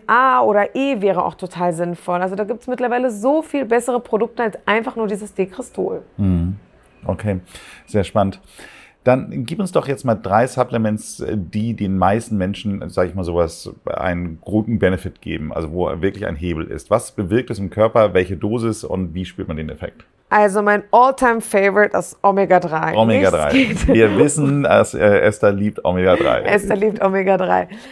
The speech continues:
Speaker 1: Also Omega-drei-Fettsäuren sollte man, wenn man jetzt siebzig Kilo wiegt, auf jeden Fall zwei Gramm am Tag nehmen. Das ist jetzt einfach nur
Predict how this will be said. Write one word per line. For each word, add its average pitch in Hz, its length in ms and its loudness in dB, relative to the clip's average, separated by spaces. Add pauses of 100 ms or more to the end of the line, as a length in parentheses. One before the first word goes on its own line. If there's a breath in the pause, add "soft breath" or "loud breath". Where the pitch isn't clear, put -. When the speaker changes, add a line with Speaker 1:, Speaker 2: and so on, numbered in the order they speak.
(120)
Speaker 1:
Also 208 180 0
Omega-drei-Fettsäuren 208 920 2
sollte 190 260 0
man, 190 260 -2
wenn 185 80 -2
man 180 160 -2
jetzt 180 160 -4
siebzig - 380 -12
Kilo 214 320 -2
wiegt, 202 220 -8 (240 soft breath)
auf 185 100 -6
jeden 202 120 2
Fall 190 160 2
zwei 196 280 0
Gramm 185 260 0
am 180 160 0
Tag 208 300 0
nehmen. 196 280 -4
Das 180 200 2
ist - 160 -6
jetzt 185 300 -2
einfach 226 480 -2
nur 214 240 2